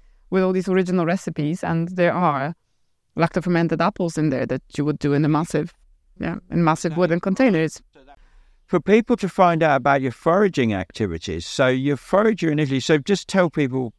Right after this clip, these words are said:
Speaker 2: and there'll be links in the show notes anyway, and on the eat weeds dot F M podcast website,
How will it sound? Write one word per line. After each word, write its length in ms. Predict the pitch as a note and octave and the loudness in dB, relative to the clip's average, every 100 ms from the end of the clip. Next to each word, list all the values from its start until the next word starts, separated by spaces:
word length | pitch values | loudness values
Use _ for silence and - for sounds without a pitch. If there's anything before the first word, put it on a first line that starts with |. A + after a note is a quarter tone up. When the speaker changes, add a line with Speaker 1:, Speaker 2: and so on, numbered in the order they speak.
| - | -4
Speaker 2:
and 160 | C#3 | 0
there'll 140 | D3 D3 | 2 0
be 140 | D#3 | 2
links 320 | D#3 E3 - | 2 0 0
in 80 | C#3+ | 0
the 80 | A#2+ | 0
show 240 | - A#2+ | 2 2
notes 280 | G#2+ F#2+ - | 2 0 0
anyway, 580 | G#2 F#2+ D#2+ C2+ D2+ G#2 - _ _ _ _ _ _ _ _ _ - | -2 0 -2 -4 -6 -6 -10 _ _ _ _ _ _ _ _ _ -2
and 160 | G#2 | 0
on 200 | F#2+ F#2 | 2 2
the 300 | F2+ F2+ F2 - _ | 2 0 -2 -4 _
eat 200 | - G#2+ | 0 0
weeds 320 | F#2+ F#2+ E2+ - | 2 2 0 0
dot 200 | G#2+ - | -2 0
F 240 | E2+ - | -4 -2
M 260 | F2+ E2 D2 _ _ _ _ _ _ _ - | -2 -2 -6 _ _ _ _ _ _ _ -2
podcast 460 | G2 - F2 - | -2 0 -2 0
website, 540 | - F#2 - D2+ C2+ | -2 -4 -2 -6 -6